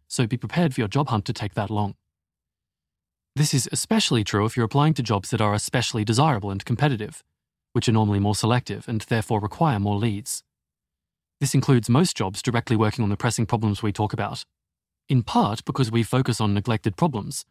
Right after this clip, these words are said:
so there just aren't that many jobs available. For instance, if you want to work on preventing catastrophic pandemics, but can only find ten leads, that's normally not enough to make it likely you'll find a job.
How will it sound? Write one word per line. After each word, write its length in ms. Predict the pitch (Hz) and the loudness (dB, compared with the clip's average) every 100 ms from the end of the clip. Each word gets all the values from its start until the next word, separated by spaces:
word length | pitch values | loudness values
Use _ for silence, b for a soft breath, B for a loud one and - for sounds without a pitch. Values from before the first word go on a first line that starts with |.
| _ | _
so 100 | - | -4
there 100 | 113 | 0
just 240 | 110 110 - | 0 -2 -2
aren't 240 | 123 104 | -2 0
that 180 | - 107 | -2 -2
many 160 | 110 104 | -2 -2
jobs 220 | 104 101 | -2 0
available. 440 | 117 151 101 - - _ _ _ _ _ _ _ _ _ | 2 2 0 -6 -16 _ _ _ _ _ _ _ _ _
For 120 | 120 | 2
instance, 400 | 175 - 107 - - _ - | 2 4 -2 -2 -12 _ -6
if 100 | 131 | 0
you 60 | |
want 180 | 156 220 | 2 2
to 60 | 135 | 2
work 280 | 120 135 117 | 2 2 0
on 100 | 107 | -2
preventing 400 | 95 113 113 101 | 0 0 0 -2
catastrophic 460 | 110 - 110 107 | -2 -4 -4 -4
pandemics, 520 | 104 104 156 123 - - _ _ - | -2 2 2 2 -4 -12 _ _ -6
but 140 | 110 | -4
can 120 | 135 | 0
only 180 | 110 104 | 0 0
find 340 | 113 101 98 | 0 0 -2
ten 300 | - 139 104 | -2 -2 0
leads, 440 | 107 135 98 120 - _ _ _ _ - | 0 0 -2 -8 -12 _ _ _ _ -6
that's 220 | 139 - | -6 0
normally 360 | 143 175 170 135 | 2 4 4 2
not 260 | 139 135 | 2 0
enough 300 | 120 120 92 | 2 2 0
to 80 | - | -2
make 160 | 110 113 | -2 -2
it 100 | 110 | -2
likely 300 | 117 - 104 | -2 0 -2
you'll 100 | 101 | -2
find 260 | - 107 | 0 -2
a 60 | 95 | 0
job. 260 | 120 85 | -2 -2